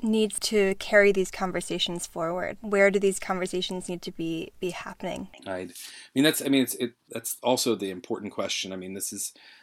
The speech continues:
Speaker 2: obviously people who have power in universities. I mean, that's one place to recognize that they have power and security. I mean, much of this is shouldered by students, you know, and that's,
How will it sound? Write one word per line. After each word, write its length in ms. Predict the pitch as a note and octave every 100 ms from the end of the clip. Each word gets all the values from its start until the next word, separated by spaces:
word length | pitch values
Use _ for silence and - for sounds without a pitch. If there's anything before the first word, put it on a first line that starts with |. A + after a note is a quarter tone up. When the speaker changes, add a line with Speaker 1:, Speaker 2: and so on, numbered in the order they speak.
| _
Speaker 2:
obviously 380 | A2 A#2+ A#2+ B2
people 320 | G#2+ A#2 A#2
who 140 | G#2 A2
have 260 | A2+ A#2+
power 300 | - G#2 G2
in 80 | F#2
universities. 800 | F#2 F#2 F#2 F#2+ - A2 D3 - -
I 140 | -
mean, 120 | G2
that's 280 | F2+ F#2+ -
one 200 | F#2+ F#2+
place 520 | F2+ F2+ F#2 C3+ - - _ _ -
to 100 | A2
recognize 440 | A2 G#2 G#2 G2
that 120 | G2
they 80 | G2+
have 220 | F#2+ F#2+
power 440 | - F#2+ F2+ F#2 A2+
and 280 | F2 F2+ - _ _ _ -
security. 720 | - - G2+ F#2 F#2+ B2+ C3 _ _ -
I 40 |
mean, 160 | G#2 G2
much 260 | A#2 B2 -
of 120 | G2+
this 200 | G#2+ -
is 80 | G2+
shouldered 420 | - G2+ G2 G2
by 140 | F#2
students, 840 | F2+ - - G2+ G2+ F2 - - -
you 160 | - G#2
know, 340 | F2+ F2 F#2 - _ _ _
and 140 | - F#2
that's, 440 | F#2+ F#2 - -